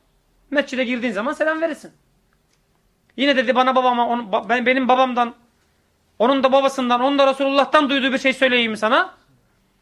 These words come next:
Kabrimi bayram yerine çevirmeyin. Bana salavat getirin. Salavatınız nerede olsanız bana ulaşır." Ve dedi ki bu konuda,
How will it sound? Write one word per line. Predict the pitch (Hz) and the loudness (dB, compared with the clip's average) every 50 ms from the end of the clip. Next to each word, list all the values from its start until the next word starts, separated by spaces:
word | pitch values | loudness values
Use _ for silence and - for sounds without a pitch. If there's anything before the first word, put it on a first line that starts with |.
| _ _ _ _ _ _ _ _ _ _ _ _ | _ _ _ _ _ _ _ _ _ _ _ _
Kabrimi | - 240 254 220 247 254 254 262 294 339 349 - - | 2 2 2 4 2 2 2 4 2 2 0 -4 -12
bayram | 226 220 254 262 254 247 240 233 | 0 4 4 4 4 2 2 0
yerine | 220 214 214 208 | -2 -2 -2 -2
çevirmeyin. | - 214 214 226 220 214 233 302 320 277 | -2 -2 -2 0 -2 -2 -2 -2 0 2
Bana | 254 262 262 | 2 2 2
salavat | 254 240 240 233 233 226 233 | 2 4 4 4 4 2 0
getirin. | 208 190 - 240 294 | -4 -4 -2 -2 -2
Salavatınız | 285 - 254 247 247 247 240 233 240 233 220 | 0 2 2 2 4 4 4 2 2 -4 0
nerede | 214 262 254 220 | 2 2 2 4
olsanız | 226 208 202 - 233 247 233 | 2 -2 0 -2 -6 -4 -2
bana | 240 247 247 | -2 -2 -2
ulaşır." | 240 226 214 - - - _ _ _ _ _ _ _ _ _ - | -4 -6 -8 -10 -16 -20 _ _ _ _ _ _ _ _ _ -4
Ve | 214 214 | -2 -2
dedi | 277 285 330 | 0 -2 -2
ki | - 285 247 | -2 -2 -4
bu | 302 | 0
konuda, | 294 311 311 294 269 226 208 151 - - | 0 2 2 2 2 0 0 -2 -2 -8